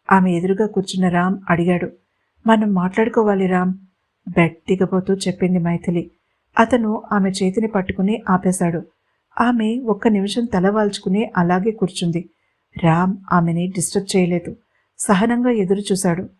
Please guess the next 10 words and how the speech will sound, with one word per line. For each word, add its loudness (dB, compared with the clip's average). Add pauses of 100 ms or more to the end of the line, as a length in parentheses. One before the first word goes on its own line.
(520)
అతనికి 0
విషయం -2
ఎలా 0
చెప్పాలా 0 (140)
అన్నట్టుగా 2
కూర్చున్న 0
ఆమె 2 (380)
ఒక 4
నిర్ణయానికి 0
వచ్చినట్టుగా -2